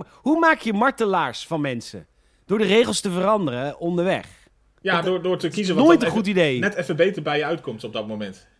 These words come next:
Speaker 1: Ja, dat is een beetje het equival-, equivalent van, eh, oh, we, we hebben, we hebben oorlog, dus we hebben twee mensen die gaan met elkaar praten over de vrede van beide kanten. En dan heeft een van de twee een mes bij zich en die steekt die. Daarna vertrouw je iemand nooit meer.
Speaker 2: Nee, dat is gewoon klaar. Nou, dat vertrouwen was er sowieso al, eh,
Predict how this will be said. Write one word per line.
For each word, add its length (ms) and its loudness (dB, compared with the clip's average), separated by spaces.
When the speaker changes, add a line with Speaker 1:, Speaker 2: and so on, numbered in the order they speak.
Speaker 1:
Ja, 360 -2
dat 100 -4
is 40 -6
een 60 -4
beetje 160 2
het 220 -6
equival-, 400 -2
equivalent 540 -2
van, 220 -2
eh, 120 0
oh, 180 -2
we, 340 -4
we 60 -6
hebben, 360 -6
we 200 -10
hebben 200 -4
oorlog, 320 -2
dus 160 -8
we 60 -6
hebben 180 -6
twee 240 0
mensen 300 -2
die 100 -6
gaan 140 -2
met 100 -6
elkaar 160 -10
praten 340 -4
over 100 -6
de 80 -6
vrede 340 -4
van 120 -4
beide 240 -2
kanten. 400 -4
En 80 -2
dan 100 -2
heeft 160 -4
een 160 -2
van 100 -4
de 60 -8
twee 180 -2
een 100 0
mes 220 -2
bij 180 -2
zich 80 -8
en 60 -6
die 100 -4
steekt 220 -4
die. 100 -14
Daarna 260 2
vertrouw 340 0
je 80 0
iemand 200 0
nooit 300 -2
meer. 320 -4
Speaker 2:
Nee, 220 0
dat 100 -4
is 60 -8
gewoon 140 -10
klaar. 160 -2
Nou, 120 0
dat 140 -2
vertrouwen 440 -2
was 120 -2
er 60 -2
sowieso 320 2
al, 280 0
eh, 80 -4